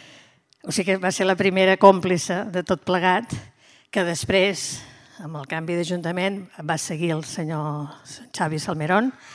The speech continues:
i realment ha sigut una col·laboració molt especial i gràcies a, a l'editorial i a l'Ajuntament hem pogut tirar endavant aquest projecte. Res més.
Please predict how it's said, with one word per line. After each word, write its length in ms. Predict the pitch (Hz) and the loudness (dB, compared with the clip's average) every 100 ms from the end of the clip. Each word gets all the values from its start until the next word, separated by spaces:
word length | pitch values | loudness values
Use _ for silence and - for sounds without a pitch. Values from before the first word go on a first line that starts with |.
| - - - - - - _ _ _ - | -20 -20 -20 -20 -20 -20 _ _ _ -4
i 540 | 214 202 196 190 175 160 | -2 0 2 0 0 0
realment 400 | 175 170 165 170 | 2 2 0 -4
ha 40 | |
sigut 240 | - 175 160 | -4 -2 0
una 120 | 170 160 | 0 2
col·laboració 680 | 170 160 160 147 - 170 175 | 2 2 2 0 2 2 2
molt 260 | 170 170 160 | 4 4 2
especial 640 | - 170 - 165 175 220 - - - _ _ _ _ _ | 0 -6 0 2 2 0 -4 -12 -20 _ _ _ _ _
i 120 | 196 180 | -4 -4
gràcies 480 | 156 - 165 156 | -4 -4 -6 -4
a, 240 | 165 147 147 | -2 -2 -4
a 160 | 202 | -2
l'editorial 640 | 160 156 156 165 175 170 - 165 | -2 -2 -4 0 2 0 -4 -8
i 120 | 165 | -4
a 80 | 156 | -4
l'Ajuntament 720 | 147 151 156 160 165 165 190 - _ - | -4 -4 -4 -6 -6 -6 -8 -12 _ -10
hem 80 | 156 | -4
pogut 340 | 156 160 156 - | -2 -2 -4 -4
tirar 200 | 165 156 | -4 -2
endavant 260 | 151 151 | -2 -2
aquest 200 | 156 156 - | -4 -6 -4
projecte. 460 | 143 127 - 143 - - - - - - - - | -4 -4 -8 -12 -14 -20 -20 -20 -20 -20 -10 -2
Res 220 | 202 170 | 0 0
més. 260 | 156 147 | -4 -4